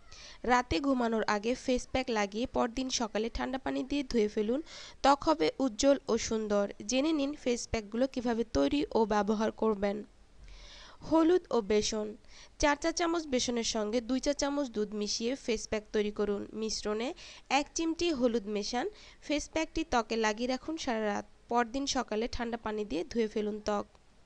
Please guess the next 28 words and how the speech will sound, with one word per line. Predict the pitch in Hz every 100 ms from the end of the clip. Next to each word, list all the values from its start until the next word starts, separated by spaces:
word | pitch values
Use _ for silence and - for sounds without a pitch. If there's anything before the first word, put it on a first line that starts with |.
| - - - - - -
স্ট্রবেরি। | - - 285 262 226 208 208 208 - - - -
শুষ্ক | - 339 - 381
ত্বকের | 381 381 370
জন্য | 330 294
কার্যকর | 302 269 226 208 247 240 220
এটি। | 208 - 208 208
স্ট্রবেরিতে | - 294 277 302 311 320
রয়েছে | 269 208 208 269
ফলিক | 285 - 220 214
অ্যাসিড | - 220 - 269 -
ও | 214
ভিটামিন | 208 233 233 240 240
সি, | - 208 208 - - -
যা | 196 254 -
উজ্জ্বল | 254 233 330 -
ও | 277
সুন্দর | - 254 240
করে | 240 226 220
ত্বক। | 214 202 - 262
স্ট্রবেরি | - 294 294 320
টুকরো | 320 254 233 240
করে | 220 240
দুধের | 262 226 226
সঙ্গে | - 226 233
মিশিয়ে | 214 208 - 269
ব্লেন্ড | 294 214 214
করে | 214 208
নিন। | 208 208